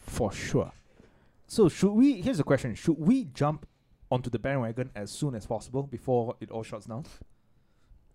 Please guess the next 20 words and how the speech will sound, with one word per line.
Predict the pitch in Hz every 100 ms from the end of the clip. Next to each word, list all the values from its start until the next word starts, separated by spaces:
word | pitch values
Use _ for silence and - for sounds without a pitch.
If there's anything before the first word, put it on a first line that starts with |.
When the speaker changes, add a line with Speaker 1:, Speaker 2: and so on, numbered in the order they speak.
| _ _ _ -
Speaker 2:
Should | - 196
we | 277
call | - 220
this | 214 147
girl | 147 147
in | 127 87 - _ _ _ _ 143
and | 139
then | 147 147 143
have | 131 131 120
a, | 120 113
have | 104 135
an | 131
episode | 131 147 170
with | 123 131
her? | 127 113 - _ _ -
<laughs> | - - - - - -
And | 143 135 131
then, | 139 139 143 147 151 - 185
you | 185
know, | 151